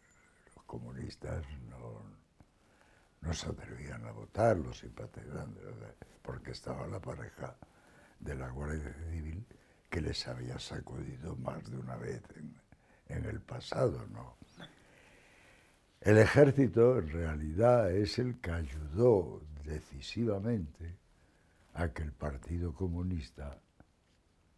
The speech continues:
no pudiera, no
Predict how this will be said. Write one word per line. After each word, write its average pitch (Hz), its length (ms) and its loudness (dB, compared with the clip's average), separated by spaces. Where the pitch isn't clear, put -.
no 76 420 0
pudiera, 78 1120 -2
no 73 160 -8